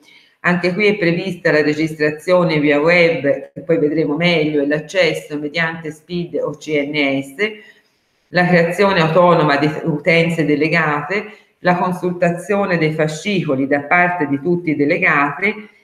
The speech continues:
e la gestione integrata con l'istituto di pagamento Iconto per il versamento, eh, tramite F ventiquattro della tassa di concessione governativa e l'imposta di bollo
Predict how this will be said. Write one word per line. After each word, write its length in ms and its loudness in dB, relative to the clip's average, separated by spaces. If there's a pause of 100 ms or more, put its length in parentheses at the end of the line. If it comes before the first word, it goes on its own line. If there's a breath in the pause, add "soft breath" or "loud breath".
(180 loud breath)
e 240 0
la 100 4
gestione 560 -2
integrata 840 0
con 160 -4
l'istituto 580 -4
di 140 -2
pagamento 840 -2
Iconto 880 -4 (420 loud breath)
per 160 -2
il 200 -2
versamento, 960 -2
eh, 220 0
tramite 600 2
F 120 -4
ventiquattro 880 -2
della 280 -2
tassa 360 0
di 120 -2
concessione 720 -6
governativa 800 -4
e 80 2
l'imposta 500 -2
di 140 -4
bollo 680 -2